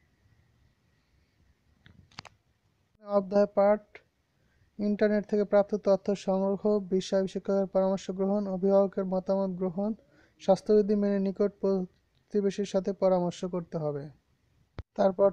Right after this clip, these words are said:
তিন নাম্বার অ্যাসাইনমেন্ট পাঁচ, সাত এবং আট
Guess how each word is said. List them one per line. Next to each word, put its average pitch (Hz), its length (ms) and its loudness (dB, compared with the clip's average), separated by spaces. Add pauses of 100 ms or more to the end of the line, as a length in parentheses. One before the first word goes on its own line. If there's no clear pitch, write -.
তিন 226 180 2
নাম্বার 214 320 4
অ্যাসাইনমেন্ট 220 640 0 (1080)
পাঁচ, 196 240 0
সাত 208 500 0
এবং 196 300 -2
আট 208 200 2